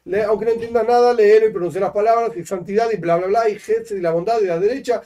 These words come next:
y Dios te va a dar todo tipo de bondades en tu vida. Depositá, por favor, a la salida. Es exactamente igual que la, la, ¿cómo se llama este? La Iglesia Universal,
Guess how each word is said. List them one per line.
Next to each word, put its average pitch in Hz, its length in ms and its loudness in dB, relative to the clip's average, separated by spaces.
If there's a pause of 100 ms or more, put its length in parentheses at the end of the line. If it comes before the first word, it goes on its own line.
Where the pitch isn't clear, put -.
(160)
y 185 80 -14
Dios 247 260 0
te 240 80 -4
va 240 120 2
a 233 40 -2
dar 247 380 0
todo 277 240 -4
tipo 277 240 -2
de 254 80 6
bondades 247 440 4
en 240 120 -8
tu 247 120 -6
vida. 269 400 -2 (380)
Depositá, 156 580 -10
por 170 140 -8
favor, 165 260 -2
a 160 60 0
la 143 140 -4
salida. 156 600 -6 (400)
Es 170 160 -8
exactamente 214 840 -4
igual 202 760 0 (720)
que 156 400 -6
la, 147 540 -4
la, 131 640 -4 (300)
¿cómo 170 200 -6
se 175 100 -6
llama 208 140 -2
este? 240 420 -2 (240)
La 147 140 -6
Iglesia 196 420 0
Universal, 214 720 -2